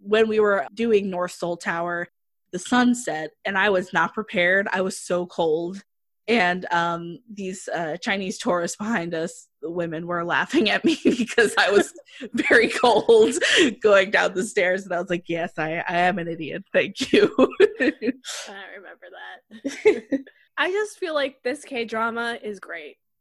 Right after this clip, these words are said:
Speaker 2: So great. Probably the best I've seen in the past, like, two years, honestly.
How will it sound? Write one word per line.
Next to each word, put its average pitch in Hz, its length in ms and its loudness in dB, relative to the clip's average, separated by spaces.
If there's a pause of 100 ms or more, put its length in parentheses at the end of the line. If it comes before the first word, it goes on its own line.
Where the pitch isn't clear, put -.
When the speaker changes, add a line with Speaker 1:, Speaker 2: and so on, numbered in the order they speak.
Speaker 2:
So 269 300 0
great. 214 380 -12
Probably 381 500 -2
the 269 140 -6
best 247 340 -4
I've 254 160 -6
seen 226 380 -12
in 208 60 -10
the 196 60 -14
past, 208 300 -10
like, - 200 -14
two 220 220 -16
years, 190 600 -16
honestly. 214 680 -12